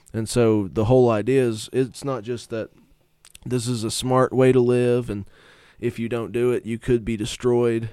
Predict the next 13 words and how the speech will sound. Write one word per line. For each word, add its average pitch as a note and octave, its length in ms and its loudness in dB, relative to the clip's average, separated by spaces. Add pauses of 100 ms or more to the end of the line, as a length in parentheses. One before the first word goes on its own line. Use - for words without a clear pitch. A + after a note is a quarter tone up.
(120)
by G#2+ 280 -4
any A2+ 380 -6
random A#2 440 -4
devices. G#2+ 680 -6 (560)
It's A2 240 -6
not A2+ 220 -2
just A2 200 -6
the B2 100 0
idea A2+ 260 -2
that F#2 160 -4
this A#2+ 240 -2
is A2 160 -4
a G2 240 -4